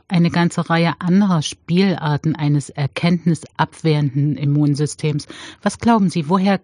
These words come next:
kommt diese verrückte Fähigkeit, Zweifel zu unterdrücken und sich einzuschwören, entgegen allem Augenschein, entgegen aller persönlicher Erfahrung?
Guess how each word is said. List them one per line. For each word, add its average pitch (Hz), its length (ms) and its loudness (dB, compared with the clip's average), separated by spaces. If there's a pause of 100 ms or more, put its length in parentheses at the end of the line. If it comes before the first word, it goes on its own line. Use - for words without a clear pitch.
(220)
kommt 247 440 2
diese 151 260 0
verrückte 139 540 -2
Fähigkeit, 135 1000 -4
Zweifel 139 400 -2
zu - 160 -6
unterdrücken 143 680 -2 (380)
und 156 160 2
sich - 220 -2
einzuschwören, 143 840 0
entgegen 160 480 0
allem 156 300 2
Augenschein, 160 640 0
entgegen 160 680 0
aller 151 260 -2
persönlicher 151 640 0
Erfahrung? 147 720 -4